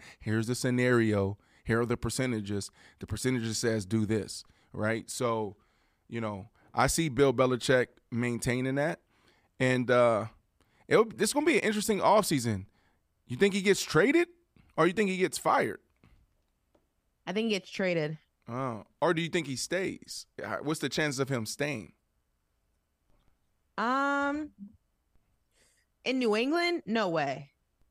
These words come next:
Speaker 2: Why would he s-, it's a dead end. You know what I mean? There's nothing left for him to do. I think that he's, the writing's on the wall. He sees the writing on the wall. Um, I just think that his tenure in New England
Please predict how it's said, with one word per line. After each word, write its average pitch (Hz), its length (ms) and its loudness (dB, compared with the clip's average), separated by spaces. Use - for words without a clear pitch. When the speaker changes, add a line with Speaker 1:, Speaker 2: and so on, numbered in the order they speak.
Speaker 2:
Why 254 240 0
would 359 120 -2
he 339 100 0
s-, 285 180 -8
it's 269 160 -4
a 302 60 -2
dead 269 200 0
end. 254 300 -4
You - 80 -4
know 240 80 0
what 247 60 0
I 240 40 0
mean? 247 300 -2
There's 226 220 -2
nothing 240 540 -6
left 220 260 -2
for 214 100 -4
him 208 180 -4
to 208 100 -10
do. 208 240 -2
I 180 100 -2
think 208 220 -8
that 190 140 -4
he's, 196 420 -10
the 202 100 0
writing's 226 340 0
on 220 100 -2
the 202 80 -2
wall. 175 300 -2
He 196 140 -8
sees 233 300 -4
the 208 80 -2
writing 185 300 0
on 175 100 -2
the 165 60 -4
wall. 156 500 -2
Um, 165 560 -2
I 220 100 0
just 254 220 -4
think 247 220 -4
that 214 360 -2
his 247 420 -2
tenure 202 640 -2
in 196 180 -2
New 190 180 0
England 185 600 0